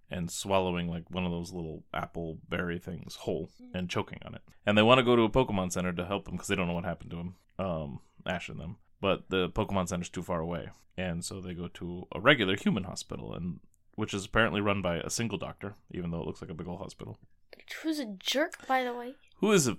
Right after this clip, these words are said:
Speaker 1: creep and a jerk. I do not, this guy weirds me out, okay? So immediately, he tries to flirt with Misty. And I'm like, "Dude, Misty's a child."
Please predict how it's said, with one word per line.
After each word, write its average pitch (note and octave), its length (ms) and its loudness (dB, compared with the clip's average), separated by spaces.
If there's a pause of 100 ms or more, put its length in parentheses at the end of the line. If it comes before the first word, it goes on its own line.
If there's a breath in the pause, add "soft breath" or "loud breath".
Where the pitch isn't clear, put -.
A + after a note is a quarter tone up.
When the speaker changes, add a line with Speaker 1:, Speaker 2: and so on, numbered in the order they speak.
(140)
Speaker 1:
creep - 580 4 (140)
and A2+ 120 4
a G2+ 60 4
jerk. - 500 0 (160)
I - 60 0
do A#2 120 -2
not, A2 320 8 (120)
this C#3 140 4
guy F#2+ 340 8 (260)
weirds G#2 420 4
me G#2 140 4
out, E2 300 -2
okay? F#2+ 320 4 (160)
So F#2 460 4 (200)
immediately, A2 800 4 (120)
he G#2+ 120 0
tries A2+ 240 4
to G#2+ 80 -4
flirt G2 280 0
with F2 140 -6
Misty. F2 440 -6 (420)
And G#2 140 2
I'm F#2+ 100 2
like, F#2 300 -2 (280)
"Dude, G#2 360 0
Misty's A#2 360 -4
a G2 60 -4
child." F2 480 2